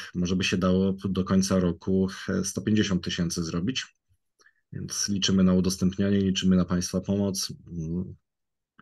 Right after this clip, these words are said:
Tutaj, drodzy państwo, historia bez cenzury, magazyn, którego jestem wydawcą i jednym z autorów. Tutaj napisałem dla państwa historię Putin Han.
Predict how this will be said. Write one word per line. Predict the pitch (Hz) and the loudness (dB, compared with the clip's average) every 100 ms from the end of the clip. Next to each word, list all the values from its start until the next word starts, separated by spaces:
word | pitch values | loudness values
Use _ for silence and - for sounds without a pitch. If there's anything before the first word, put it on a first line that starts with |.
| - - _ | -20 -20 _
Tutaj, | - 120 | 0 4
drodzy | 113 104 | 4 4
państwo, | 107 107 107 95 92 - | 2 2 2 2 0 -6
historia | - 120 - 117 95 | 0 2 4 4 4
bez | 95 | 2
cenzury, | - 98 98 107 104 101 95 | 2 4 6 6 6 4 4
magazyn, | 92 90 90 92 | 4 4 2 2
którego | 90 90 | 2 0
jestem | 95 95 113 | 2 2 2
wydawcą | 113 117 113 - 101 98 | 4 4 2 2 2 2
i | - 90 85 87 78 | 0 -2 -2 -2 -2
jednym | 90 87 82 95 | 0 0 2 2
z | |
autorów. | 110 117 139 117 110 - | 2 2 4 4 4 0
Tutaj | 104 107 | -2 2
napisałem | 98 95 90 98 101 | 2 0 0 0 2
dla | 98 | 0
państwa | 95 87 85 - 98 98 | 0 0 -2 -4 -2 -2
historię | 95 98 - 85 90 | -2 -4 -4 -2 -2
Putin | 90 92 107 107 | -2 -2 0 0
Han. | - 92 | 0 0